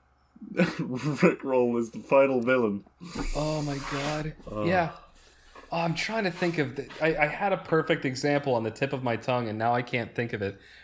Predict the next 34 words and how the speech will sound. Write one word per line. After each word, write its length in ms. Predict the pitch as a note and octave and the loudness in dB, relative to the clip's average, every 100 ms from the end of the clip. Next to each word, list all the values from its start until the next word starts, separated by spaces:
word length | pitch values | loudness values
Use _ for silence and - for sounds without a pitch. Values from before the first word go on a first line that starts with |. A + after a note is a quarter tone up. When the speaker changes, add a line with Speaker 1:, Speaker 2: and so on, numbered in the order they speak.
| - | -4
Speaker 2:
There 80 | D3 | 0
was 100 | D3+ | 4
Speaker 1:
Of 60 | E3 | 4
Speaker 2:
a, 40 | |
Speaker 1:
what, 100 | - | 4
Speaker 2:
a 60 | D3+ | 4
Speaker 1:
modern 200 | D#3 G#3+ | 6 4
Speaker 2:
movie 360 | G#3+ G#3+ G3 E3+ | 4 2 2 2
Speaker 1:
day? 40 | |
Speaker 2:
or 240 | C#3+ C#3 | 4 4
a 40 | C3 | 2
T 200 | - F3 | 0 -4
V 100 | E3+ | -2
show 220 | E3 D#3+ | 0 2
that 80 | C#3 | 0
came 240 | - D3+ C#3 | 0 0 2
out 160 | B2 | 2
recently 520 | B2+ C3 - A#2 A#2 G#2+ | 2 0 -2 -4 -2 -2
where 180 | A#2 B2 | 0 0
I 100 | C#3+ | -2
just 180 | E3 - | -2 -2
found 240 | D3+ D3 | 0 2
myself 580 | C3 B2 C3+ B2 A#2+ - _ _ _ _ | 0 0 2 2 0 -10 _ _ _ _
just 240 | - C3 - _ _ - | -10 -10 -10 _ _ -14
constantly 880 | - D#3 D#3+ - D#3+ D3+ C#3+ C3+ - | -4 0 0 -2 -4 -2 0 0 -4
rooting 540 | A#2+ G#2+ B2+ C#3 C3+ | -8 -2 2 2 0
for 100 | C3+ | -2
the 80 | A#2 | -4
villain. 560 | G#2 G2+ A#2+ G#2 F#2+ - _ _ _ _ _ - _ _ - - _ _ - - | -4 0 2 0 -4 -12 _ _ _ _ _ -20 _ _ -20 -20 _ _ -16 -4
And 240 | B2+ B2+ | 2 4
Speaker 1:
Any 340 | D3+ D3+ C#3+ C3+ | 4 2 2 -2
of 420 | B2 B2+ A#2 A2 | -2 -2 -4 -6
the, 640 | A#2 A#2 A#2 A2+ A2+ G2+ - _ - | -2 -2 -2 -2 -4 -6 -10 _ -6
um, 840 | G#2+ G2+ G2 G2 G2 G2 F#2 | -2 0 0 -2 -6 -6 -8